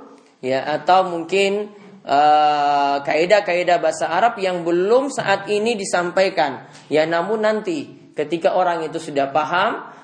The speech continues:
baru dia memakai istilah-istilah ilmu usul atau memakai istilah-istilah kaidah bahasa Arab. Ya, karena ilmu seperti ini mungkin sebagian orang awam itu belum memahaminya. Maka dia memperhatikan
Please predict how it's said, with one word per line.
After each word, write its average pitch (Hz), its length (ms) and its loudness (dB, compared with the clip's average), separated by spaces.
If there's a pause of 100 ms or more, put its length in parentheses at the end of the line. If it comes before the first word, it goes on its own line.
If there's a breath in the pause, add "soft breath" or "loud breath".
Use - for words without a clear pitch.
(120)
baru 156 500 0
dia 165 220 0
memakai 156 400 -4
istilah-istilah 160 840 -4
ilmu 135 400 -6
usul 165 480 -2
atau 160 800 -2
memakai 139 380 -6
istilah-istilah 151 680 -4
kaidah 135 320 -2
bahasa 127 320 -6
Arab. 170 720 -2
Ya, 156 140 0
karena 170 260 0
ilmu 208 240 -4
seperti 180 420 -4
ini 220 160 -4
mungkin 220 280 -4
sebagian 180 560 -2
orang 170 240 -4
awam 196 280 0
itu 190 140 -6
belum 170 340 -2
memahaminya. 135 680 -2 (560 loud breath)
Maka 190 640 0
dia 160 160 2
memperhatikan 165 880 0